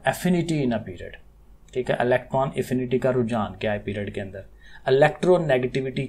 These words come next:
क्या है, मोस्ट इंपॉर्टेंट सवाल, इलेक्ट्रोनेगेटिविटी की डेफिनेशन। Define ionization energy and write its unit, आयनाइजेशन की तारीफ करनी है, उसका यूनिट बताना है। और why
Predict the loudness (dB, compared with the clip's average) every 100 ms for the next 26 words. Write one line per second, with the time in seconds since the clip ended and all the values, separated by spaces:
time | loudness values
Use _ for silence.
0 | -2 -2 -2 -6 -2 2 2 2 0 -2
1 | -2 -4 -6 -8 -12 -16 -20 -20 -20 -20
2 | -6 0 0 0 0 0 0 0 0 0
3 | -2 -2 -2 -4 -4 -4 -4 -6 -10 -10
4 | -12 -14 -20 -20 -8 -2 0 2 4 4
5 | 4 2 2 2 4 4 4 0 2 2
6 | 2 2 4 4 2 -12 -8 -2 0 2
7 | 2 2 2 0 0 -2 -2 -6 -8 -12
8 | -12 -6 -2 -2 -2 -4 -6 -2 -2 0
9 | 0 0 -2 -2 -2 -6 -6 -6 -4 -4
10 | -4 -8 -12 -20 -14 -2 0 2 6 8